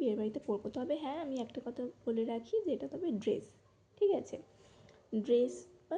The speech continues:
শাড়ি কিছু একটা। আহ, তো, উম, তোমার সেটা আমি কালকে কিনবো।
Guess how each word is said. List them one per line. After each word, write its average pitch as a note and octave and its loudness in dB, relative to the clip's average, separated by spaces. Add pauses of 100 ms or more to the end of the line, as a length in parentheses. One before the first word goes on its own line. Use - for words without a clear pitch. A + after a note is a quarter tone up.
(120)
শাড়ি A3+ -2 (580)
কিছু F4+ 2 (140)
একটা। - -12 (1200)
আহ, G#3+ 0 (140)
তো, C4 -2 (800)
উম, G#3+ 2 (200)
তোমার C4+ 4 (480)
সেটা A#3+ -4
আমি D4+ -4 (160)
কালকে G#3 0 (880)
কিনবো। C4 0